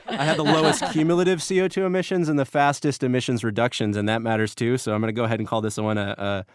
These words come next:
a, a win on technical grounds. Uh, <laughs> so nice try, Brandon. No, I, I, we had the lowest, nearly the, nearly the lowest emissions, second place there, but the lowest cumulative emissions.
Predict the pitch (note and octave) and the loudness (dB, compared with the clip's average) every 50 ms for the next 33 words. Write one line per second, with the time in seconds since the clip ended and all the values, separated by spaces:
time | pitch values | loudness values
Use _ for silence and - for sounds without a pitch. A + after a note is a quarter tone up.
0 | _ _ _ _ _ _ - G#2 G#2+ G#2+ B2 B2+ C3 B2 A2+ A2 G#2+ A#2 A#2+ C3 | _ _ _ _ _ _ -6 -4 -2 0 2 2 2 2 2 0 0 -2 -4 -4
1 | A#2 - C3+ A#2+ C3+ C3+ C3+ C#3 D#3 D#3 - _ - - - - - _ - A#2+ | -6 -6 -6 -4 -2 0 0 0 -2 -4 -8 _ -20 -20 -20 -20 -20 _ -6 -4
2 | C3 A#2+ G#2 - - - - F4+ C#4+ - - C#3 - E4+ - - D#4+ B3 - - | -2 -2 -2 -4 -8 -6 -4 -4 -2 -2 -4 -6 -4 -6 -6 -6 -8 -12 -14 -18
3 | _ _ _ _ - - _ - - - - - - F#3 C#3+ - C#3+ C#3 D3+ D3 | _ _ _ _ -20 -20 _ -20 -18 -16 -16 -16 -16 -18 -8 -2 0 2 2 2
4 | - - D3 B2+ A#2+ A#2+ A2 G#2+ G#2+ G#2+ A2+ B2 B2 B2+ C#3+ D3 D3 D#3 - - | 2 0 0 2 2 2 0 0 -2 -2 0 0 2 4 4 2 2 0 0 0
5 | D#3+ F3+ F#3+ G3+ G#3 F#3 F#3+ D#3+ D#3+ E3+ F#3 G#3 G#3 F#3+ - - - _ _ D#3 | 0 2 2 2 2 2 0 0 2 2 2 2 0 -2 -4 -10 -18 _ _ -2
6 | D3+ F3+ A3+ C4 C4 B3 A#3+ A3 G3 D#3+ F#3 F#3+ A#3+ C#4 C4+ A#3+ G3 E3+ D#3 D3 | 0 0 2 2 0 -2 -4 -4 -4 -4 -2 0 0 2 2 2 2 2 2 2
7 | C#3+ C3 - C#3+ C3 B2+ - C#3 C3 - D3+ D3+ - D#3 C3+ B2+ B2 B2 A#2+ - | 0 0 -2 -2 -4 -2 -2 -4 -4 -4 -4 -4 -2 -4 -2 -2 -2 -2 -2 -2
8 | A#2+ A#2 A#2 A2 A2+ A#2 - A#2+ A#2+ B2+ C3+ C#3+ D3+ C#3+ - - - D3 D3 D3 | -2 -2 0 0 -2 -4 -2 -2 0 2 2 2 2 0 0 -2 -2 0 2 2
9 | C#3+ C3+ B2+ B2 A2+ A2+ A2+ A2+ G#2+ - A#2+ A2+ A2 A2+ A2 - | 2 0 0 -2 -2 -2 -2 -4 -4 -4 -4 -2 -2 -4 -6 -8